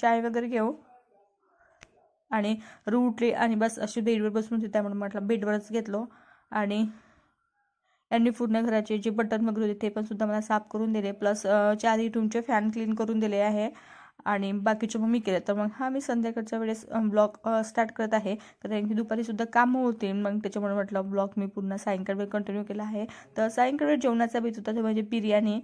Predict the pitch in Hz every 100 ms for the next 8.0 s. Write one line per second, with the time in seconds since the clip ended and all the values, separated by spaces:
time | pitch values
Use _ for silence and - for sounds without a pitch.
0 | - _ _ 185 202 196 208 208 208 208
1 | 214 233 233 - 226 220 254 277 247 247
2 | 220 233 220 226 226 214 220 214 220 220
3 | 220 208 214 196 202 214 208 196 196 214
4 | 220 202 208 - - - 202 196 208 208
5 | 196 190 208 202 202 208 220 185 190 202
6 | 208 208 214 233 226 233 233 233 220 214
7 | 202 208 208 208 208 208 208 196 208 190